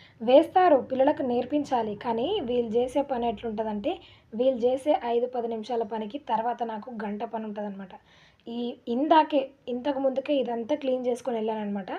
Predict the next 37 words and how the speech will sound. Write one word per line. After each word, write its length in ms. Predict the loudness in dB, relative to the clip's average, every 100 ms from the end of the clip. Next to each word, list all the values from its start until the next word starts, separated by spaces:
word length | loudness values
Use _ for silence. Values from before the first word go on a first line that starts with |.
| -10 -20 _ _
But 140 | -6 0
just 260 | -2 -2 -8 -6
ఎగ్ 200 | 2 6
ఆమ్లెట్ 320 | 6 6 2
వేసి 280 | 2 2 0
అక్కడ 220 | -2 -4
మొత్తం 440 | -4 -6 -4 -4
మెస్సీ 280 | -4 -4 -4
మెస్సీ 300 | -2 -4 -2
చేసిండనమాట. 580 | 0 0 -2 -6 -6 -8 -12 _ -20 -20 -20 2
చేసినా 280 | 4 6 4
పర్లేదు, 400 | 6 6 6 6
అప్పుడప్పుడు 400 | 6 6 6 4
నేర్పిస్తూ 500 | 2 2 0 0 4
ఉండాలి. 440 | 4 4 2 0 -4 -10 _ _ _ _ _ -8 -6
And 160 | -4 -4 -6 4
పర్లేదు, 300 | 4 4 0
మా 80 | 0
పిల్లలు 280 | -2 0 0
చిన్న 200 | -2 -4
చిన్న 180 | -4 -2
వంటలు 340 | -2 -2 -4
అయితే 220 | -2 -4 -4
చేస్తూ 240 | -6 -2 -2
ఉంటారు. 320 | 0 -2 -2
ఎప్పుడైనా 280 | -2 -2 -4
నాకు 180 | -4
షాప్ 260 | -4 -6 -2
కాడ 120 | 0
లేట్ 300 | 2 2 2
అయినా 240 | 0 0 0
కూడా 320 | 2 2 -2 -6 _ _ _ _ _
వచ్చేసరికి, 720 | -6 4 4 6 2 2 -2 -2 -12
ఆ, 220 | -8 -6 -2
వంట 300 | -2 -2 2
చేసేలాగా 1160 | 2 2 0 0 0 0 0 -2 -2 -2 0 -2
అయితే 380 | -2 -2 -4